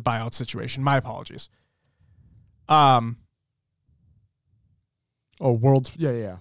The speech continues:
Speaker 1: Yeah. And a hundred K is nothing to scoff at. Like, let's be real here. But no, I, if he, regardless of how things shake out, if he likes where he's at right now, because I'm guaranteed he would voice his concerns to the organization if he did not like where he was.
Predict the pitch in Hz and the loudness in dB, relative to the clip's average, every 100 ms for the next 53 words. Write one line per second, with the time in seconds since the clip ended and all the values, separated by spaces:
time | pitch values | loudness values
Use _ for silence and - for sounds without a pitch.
0 | - 175 82 - _ _ _ _ _ - | -2 -2 -2 -8 _ _ _ _ _ -6
1 | 196 202 294 185 202 139 151 147 127 - | 2 4 4 2 2 2 0 -2 -2 -4
2 | - 135 127 - - _ 156 143 143 170 | -2 -4 -4 -10 -16 _ -4 -2 -2 -2
3 | 139 143 127 123 117 123 190 220 262 151 | 0 2 2 0 -2 -4 0 2 4 4
4 | 156 190 196 247 254 233 _ _ _ _ | 2 2 0 2 0 0 _ _ _ _
5 | _ _ _ _ _ _ _ _ _ _ | _ _ _ _ _ _ _ _ _ _
6 | _ _ - 156 - 214 202 233 311 330 | _ _ -14 -12 2 4 6 6 6 2
7 | 262 214 226 - 214 180 - 185 156 110 | 2 4 4 4 0 0 2 2 2 0
8 | - _ _ _ _ _ _ _ _ _ | -2 _ _ _ _ _ _ _ _ _
9 | _ _ _ _ - 170 139 - 240 285 | _ _ _ _ -2 0 0 0 4 4
10 | 254 170 208 220 214 226 220 226 190 196 | 2 4 4 2 0 0 0 0 2 2
11 | 202 214 233 127 117 139 _ _ _ _ | 4 2 0 -4 -6 -10 _ _ _ _
12 | 185 202 233 214 254 285 226 240 196 208 | 0 2 4 4 4 2 0 -2 2 2
13 | 170 143 185 185 208 220 202 196 196 - | 2 4 2 2 -2 -4 -2 -2 -2 -2
14 | 185 165 175 190 160 156 160 175 151 135 | 0 2 2 0 -2 -2 -2 -2 -2 0
15 | 156 175 139 151 196 240 170 113 - | 2 2 2 0 -2 -4 -4 -6 -10